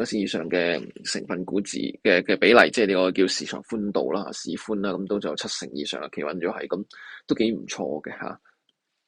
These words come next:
咁睇埋咧就係各個唔同嘅行業啊，或者我哋講板塊咧，應該話板塊。咁就，呃，科技股繼續都靚㗎啦，蘋果繼續升啦嚇，咁啊，Nvidia 呢啲都升啦，咁啊，Google 啊，呃，呢個 Meta，即係我唔好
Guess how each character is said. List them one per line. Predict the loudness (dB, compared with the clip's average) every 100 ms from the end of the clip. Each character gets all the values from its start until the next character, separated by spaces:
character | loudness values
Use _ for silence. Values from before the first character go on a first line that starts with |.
| _ _ _ _ -8
咁 | 0
睇 | 4 6
埋 | 6
咧 | 6
就 | 4
係 | 2
各 | 2 0
個 | 0
唔 | 0 0
同 | -8 -8 -8 -2
嘅 | 0 -2 -8 -18 -20 -16
行 | -12 0 2 2
業 | 2 2
啊， | 2 0 -8
或 | -6
者 | -4
我 | -2
哋 |
講 | -4 -4
板 | -4 -2 -4
塊 | -2 0 0
咧， | 0
應 |
該 | -2
話 | -6
板 | -6 -8
塊。 | -6 -8 -8 _ _ _ _ _ _ _
咁 | -2 0 2
就， | 4 6 8 6
呃， | 6 4
科 | 4
技 | 6
股 | 6
繼 | 4
續 | 2
都 | 2
靚 | 2 2 2
㗎 |
啦， | -2
蘋 | -2 -6 -2
果 | -2
繼 | -2
續 | -4
升 | -4 -2
啦 | 0 -2 -2
嚇， | -6 -4
咁 | -4
啊， | -6 -10 -14 -4
Nvidia | 2 4 4 4 2
呢 | 0
啲 | 0
都 |
升 | 0 -2
啦， | 2 2 2
咁 | 2
啊， |
Google | 4 4 4 2 2
啊， | 4 4 2 0
呃， | -2 -2 -2
呢 | -2 -2
個 | 0
Meta， | 2 2 2 0 -2 -8 -6 -6 -6
即 | -6
係 |
我 | -2 -2
唔 |
好 | 0